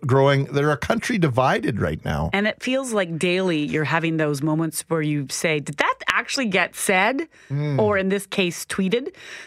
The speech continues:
Speaker 2: So four Democratic congresswomen in the U S have spoken out against what they're calling President Trump's blatantly racist assault on them. They say it's nothing more than an effort to distract from what they call the president's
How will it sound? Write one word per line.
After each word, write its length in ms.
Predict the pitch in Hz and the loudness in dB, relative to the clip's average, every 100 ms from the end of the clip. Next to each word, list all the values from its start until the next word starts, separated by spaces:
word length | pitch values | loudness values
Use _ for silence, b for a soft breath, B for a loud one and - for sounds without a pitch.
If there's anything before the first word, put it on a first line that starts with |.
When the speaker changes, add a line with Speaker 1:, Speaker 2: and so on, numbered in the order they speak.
| B | B
Speaker 2:
So 240 | 254 220 | 0 0
four 300 | 208 294 285 | 0 0 2
Democratic 480 | 240 240 233 208 202 | 2 0 0 -2 -2
congresswomen 720 | - 196 196 214 175 151 151 - | 0 0 0 -2 -2 0 -2 -2
in 100 | 180 | -2
the 80 | 165 175 | 0 0
U 80 | 165 | 0
S 280 | 147 151 - | 0 -2 0
have 280 | 170 208 | 0 0
spoken 460 | 196 - 220 226 285 | -2 -2 -2 0 0
out 200 | 190 185 | 2 0
against 480 | 175 165 165 - - | 0 0 -2 -6 -4
what 200 | 170 143 | -4 0
they're 200 | 185 202 | 2 2
calling 440 | - 202 185 208 | 2 2 2 0
President 540 | 202 175 175 190 - - | 0 -2 0 -2 -4 -6
Trump's 400 | - 151 175 - _ _ _ | -2 0 -2 -6 _ _ _
blatantly 560 | 170 202 233 233 233 - | -2 -2 -2 -2 -2 -2
racist 500 | 156 170 - 175 - - | -2 -2 -2 -4 -6 -8
assault 420 | 156 - 175 180 - | -8 0 0 0 -4
on 140 | 143 135 | -2 -2
them. 240 | 147 185 190 B B B - | 0 -2 -4 B B B -2
They 100 | 202 | 0
say 220 | 220 202 | 2 0
it's 120 | 190 | 2
nothing 280 | 190 233 262 | 0 2 2
more 320 | 208 202 208 | 2 4 2
than 160 | 196 185 | 2 0
an 120 | 185 | 0
effort 280 | 170 202 185 - - | 0 0 -2 -6 -6
to 140 | 214 | -2
distract 640 | 202 277 - 208 190 208 - | 0 -2 0 2 2 2 -2
from 140 | 185 | 0
what 160 | 175 170 | 0 0
they 140 | 220 | -2
call 240 | 220 202 | 0 0
the 80 | 196 | 0
president's 500 | 190 202 185 180 170 | -2 -2 0 -2 -4